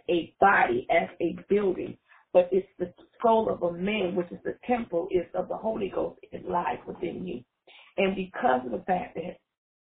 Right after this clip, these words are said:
we have to know that the blood never loses power. Amen. Just like when, when Lazarus, amen, was risen from the dead. Amen. Even though they felt it, it, it, it was, it was the, that Jesus was to blame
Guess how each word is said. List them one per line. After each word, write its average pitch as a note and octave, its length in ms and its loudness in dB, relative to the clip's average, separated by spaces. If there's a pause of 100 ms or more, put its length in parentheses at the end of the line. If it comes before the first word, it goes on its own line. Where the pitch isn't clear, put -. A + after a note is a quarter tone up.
(280)
we - 140 0
have - 160 4
to G3+ 60 -2
know F#3+ 220 -2
that - 140 -8
the F3 220 -8
blood A3 300 0
never F#3 260 -2
loses F3 300 -4 (140)
power. - 440 -4 (460)
Amen. F3+ 480 2
Just G3 180 -2
like F#3+ 240 2
when, F3+ 120 2
when F3+ 320 -4
Lazarus, F#3+ 520 4 (460)
amen, F#3 400 0
was E3+ 100 -10 (100)
risen G3 380 0
from F3 160 -4
the E3+ 80 -6
dead. E3+ 400 -4 (300)
Amen. F3 520 4
Even A3 300 -2
though G3 120 2
they F3+ 240 0
felt G3+ 240 -2
it, F#3+ 40 2
it, F#3+ 360 -2
it, - 200 0
it - 200 -2
was, F3+ 100 -4 (100)
it F#3 160 0
was F3+ 180 -4
the, F3 80 -4
that F#3+ 440 -4
Jesus G#3 380 -6
was F3+ 160 -12
to F3 60 -10
blame G#3 500 -6